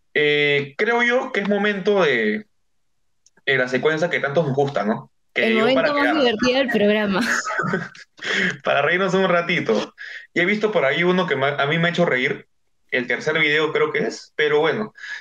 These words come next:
Speaker 1: que el productor
Speaker 2: Vamos
Speaker 1: nos
Speaker 2: a ver.
Speaker 1: lance el primero y que es Rodrigo Palacio. Vamos con el video.
Speaker 2: Mientras nos alistan el video,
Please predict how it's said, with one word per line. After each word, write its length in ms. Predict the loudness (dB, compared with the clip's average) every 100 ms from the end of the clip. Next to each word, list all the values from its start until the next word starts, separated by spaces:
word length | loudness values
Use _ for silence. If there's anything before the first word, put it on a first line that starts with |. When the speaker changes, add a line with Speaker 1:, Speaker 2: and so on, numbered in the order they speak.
| -6
Speaker 1:
que 80 | -2
el 60 | 0
productor 340 | 2 2 2
Speaker 2:
Vamos 60 | 2
Speaker 1:
nos 40 |
Speaker 2:
a 40 | 2
ver. 80 | 0
Speaker 1:
lance 140 | -2
el 60 | -2
primero 340 | 0 0 0
y 80 | 0
que 120 | -2
es 140 | -4 -2
Rodrigo 520 | 0 2 2 2 2
Palacio. 600 | 2 0 0 -2 -6 -10 _ _ _ _
Vamos 300 | -2 0 0
con 140 | 0
el 100 | 0
video. 420 | 0 0 0 -4 -10 _ _ _ _ _ _ _ _ _ _ _ _ _
Speaker 2:
Mientras 360 | 2 2 4 4
nos 180 | 4
alistan 360 | 2 0 0 2
el 60 | 4
video, 560 | 4 2 2 2 0